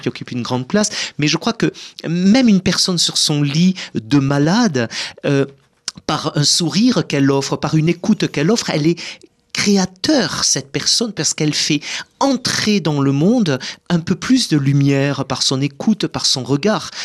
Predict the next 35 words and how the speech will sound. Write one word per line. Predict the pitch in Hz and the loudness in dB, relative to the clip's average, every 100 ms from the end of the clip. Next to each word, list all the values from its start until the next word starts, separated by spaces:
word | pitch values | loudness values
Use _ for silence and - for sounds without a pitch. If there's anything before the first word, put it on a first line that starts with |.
| - | -8
euh, | - 131 | -8 -6
par | - | -4
sa | - | -4
contemplation. | - 147 135 135 139 - - | -2 -4 -4 -6 -4 -4 -4
Donc | 151 143 - - | -4 -4 -6 -4
chacun, | - 190 - 240 202 - - 508 | -2 -2 -2 0 0 -4 -18 -8
euh, | - | -4
est | - 156 | -4 -2
appelé | 165 - 165 170 143 - - - | -2 0 2 2 0 -4 -12 -6
à | 143 | -4
être | 139 139 | -2 -4
créateur. | - - 127 123 120 117 | -4 -2 -4 -2 -6 -2
Donc | 139 | -2
vivre, | 127 143 214 151 | 0 2 2 0
en | 135 | -2
effet, | 131 - 175 - - | -2 -2 -2 -4 -4
je | 135 | -2
découvrais | 170 208 180 131 123 143 277 - - _ - | 0 -2 -2 -2 -2 -2 -4 -14 -18 _ 0
que | 185 202 240 - - | 2 4 2 -8 -4
j-, | 135 - - | -2 -2 0
j'étais | 190 190 220 | 0 2 0
appelé | 185 175 160 | 0 0 0
à | |
être | 147 - | 0 -2
vivant, | 120 127 143 139 143 185 254 - - - | -2 0 0 0 2 0 -4 -14 -16 -4
c'est-à-dire | - - - 208 - 180 135 147 196 226 151 131 - - _ | -2 0 0 0 2 0 2 2 4 4 0 -4 -10 -18 _
à | 143 | -6
répondre | 135 135 143 226 - - 190 226 220 143 - | -4 -2 0 0 -2 2 4 2 0 -4 -2
au | 151 | -2
projet | 143 - 147 165 196 185 147 175 226 | -2 -4 -2 2 4 4 4 2 2
de | 180 | 0
création | 147 - 165 151 - - 165 185 | -2 -2 0 2 0 0 -2 -4
que | 151 | -2
le | 135 | -4
Créateur | - - 147 139 139 156 165 202 | -4 -4 -2 -2 -2 0 2 0